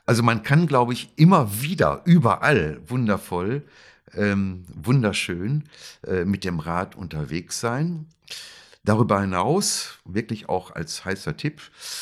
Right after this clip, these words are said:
haben wir so gut wie in allen Sommerferien größere Radtouren und das über fast fünfundzwanzig Jahre,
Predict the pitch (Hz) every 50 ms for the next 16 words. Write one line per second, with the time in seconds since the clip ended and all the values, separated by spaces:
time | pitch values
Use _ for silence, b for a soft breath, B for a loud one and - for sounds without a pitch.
0 | B B B B - 107 110 117 104 107 107 101 98 101 - - _ - - -
1 | 113 104 107 135 156 180 170 - - 123 107 - 110 110 107 - - _ _ 120
2 | 147 180 202 202 185 156 - 120 101 87 78 - - - 73 71 78 92 104 120
3 | 139 151 156 156 b b b b b b b - 82 92 123 156 170 - - -
4 | 98 71 76 71 71 76 - - - 139 147 156 170 180 175 156 160 - _ _
5 | _ _ _ _ _ _ _ _ _ _ _ _ _ _ _ _ _ _ - 90
6 | 82 110 113 - - - _ _ _ _ _ _ - 101 95 107 101 101 101 101
7 | _ _ _ _ _ _ _ _ _ _ _ _ _ _ _ - - 123 - -
8 | - - - 143 139 131 123 - 117 110 107 - 95 107 107 104 95 82 90 110